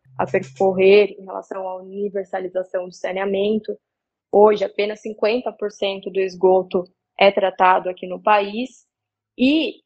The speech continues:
a gente tem ainda por volta de onze mil mortes por ano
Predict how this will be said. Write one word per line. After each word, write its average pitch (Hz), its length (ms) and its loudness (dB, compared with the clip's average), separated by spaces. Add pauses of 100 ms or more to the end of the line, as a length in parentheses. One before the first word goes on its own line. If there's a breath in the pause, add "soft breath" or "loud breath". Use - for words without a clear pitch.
(140)
a 220 120 0
gente 233 360 -8
tem 240 280 -4
ainda 220 600 -4 (340)
por 226 180 -2
volta 226 360 -2
de 226 120 -6
onze 262 400 -6
mil 240 440 -4 (260)
mortes 214 800 0 (300)
por 247 160 -4
ano 220 520 -4